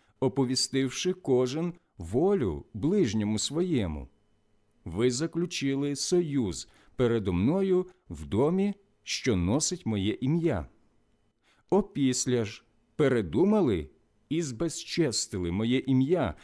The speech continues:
забравши назад кожен свого раба і свою рабиню,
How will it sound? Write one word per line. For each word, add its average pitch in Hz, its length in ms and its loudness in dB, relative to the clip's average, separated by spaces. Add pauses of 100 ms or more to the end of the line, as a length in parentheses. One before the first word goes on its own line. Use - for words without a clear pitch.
(200)
забравши 139 760 0
назад 131 640 -2 (280)
кожен 104 420 2
свого 104 400 0
раба 104 500 -2 (280)
і 107 80 -6
свою 110 360 -2
рабиню, 131 600 0